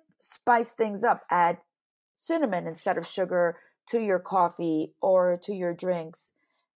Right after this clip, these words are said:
I like to use cayenne pepper sometimes in my water. Not a lot of it, but just a little bit.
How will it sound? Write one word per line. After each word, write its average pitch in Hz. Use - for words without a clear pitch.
I 233
like 208
to 214
use 185
cayenne 196
pepper 214
sometimes 226
in 220
my 220
water. 220
Not 269
a 220
lot 196
of 180
it, 170
but 196
just 254
a 233
little 202
bit. 208